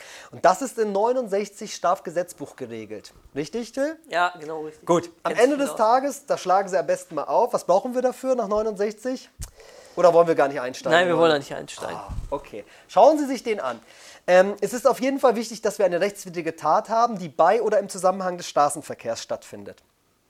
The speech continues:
Speaker 1: Und d-, das sage ich nochmal dazu, ja,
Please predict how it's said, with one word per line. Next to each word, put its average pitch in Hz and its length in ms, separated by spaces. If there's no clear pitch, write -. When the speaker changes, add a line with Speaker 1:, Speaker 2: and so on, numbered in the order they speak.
Speaker 1:
Und 208 240
d-, 147 140
das - 200
sage 139 220
ich 135 80
nochmal 131 260
dazu, 254 640
ja, 151 320